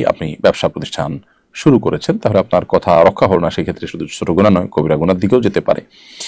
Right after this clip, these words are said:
আবার, আহ, যদি এটি সত্যি কারো স্বাস্থ্যের জন্য হুমকির হয়, আহ, কারো বিপদের কারণ হয়, তাহলে সেটি আলাদা গুনাহের কারণ। কিন্তু এর ফলশ্রুতিতে আপনার উপার্জন হারাম হবে না। উপার্জন হারাম হওয়ার জন্য সুনির্দিষ্ট, আহ, ক্রাইটেরিয়া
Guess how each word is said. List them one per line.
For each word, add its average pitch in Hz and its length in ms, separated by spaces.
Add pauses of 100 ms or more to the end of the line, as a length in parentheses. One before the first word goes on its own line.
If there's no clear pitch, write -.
(520)
আবার, 104 320 (460)
আহ, 92 420 (200)
যদি 117 280 (580)
এটি 117 360 (200)
সত্যি 123 380
কারো 101 160
স্বাস্থ্যের 95 320
জন্য 92 180
হুমকির 95 360
হয়, 82 300 (420)
আহ, 80 300
কারো 87 200
বিপদের 92 340
কারণ 92 260
হয়, 85 260
তাহলে 92 240
সেটি - 240
আলাদা 101 260
গুনাহের 90 320
কারণ। - 260 (680)
কিন্তু 156 200
এর 147 220
ফলশ্রুতিতে 143 640
আপনার 120 200
উপার্জন 104 380
হারাম 117 340
হবে 78 240
না। 67 60
উপার্জন 143 320
হারাম 120 300
হওয়ার 123 240
জন্য 123 440
সুনির্দিষ্ট, 92 520
আহ, - 760
ক্রাইটেরিয়া 101 560